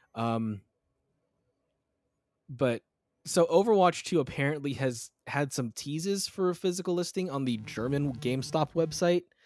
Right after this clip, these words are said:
Um, of course, the price is, I think the price is a, a placeholder right now. It's at, I think, still sixty dollars-ish, seventy dollars-ish U S price.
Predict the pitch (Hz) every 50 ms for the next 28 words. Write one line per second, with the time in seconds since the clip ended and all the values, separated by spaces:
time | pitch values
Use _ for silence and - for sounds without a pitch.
0 | _ - - - - - - - - 101 110 117 120 117 117 113 104 104 _ _
1 | _ _ _ _ _ _ - 185 165 - 202 175 - - 151 - - 147 143 131
2 | - 139 127 - 131 135 208 208 175 139 - 143 139 123 - 117 123 120 - 127
3 | 120 110 - _ _ _ - - - 127 127 120 - - - 127 123 110 113 110
4 | 110 110 107 110 107 110 113 110 107 104 - - 123 113 - 110 104 - - 117
5 | 110 - - - - - 117 113 113 107 107 - _ _ _ _ _ _ _ _
6 | _ _ _ _ _ _ _ _ _ - - - - - 123 123 120 - - -
7 | - - - - 143 143 143 139 147 139 139 139 143 143 143 147 143 139 - 143
8 | 139 139 156 151 - - - - - - 120 117 127 131 135 139 139 139 131 139
9 | 143 143 139 - - - 151 156 143 - - - 139 127 135 135 139 131 131 131
10 | - - - 147 151 156 165 - -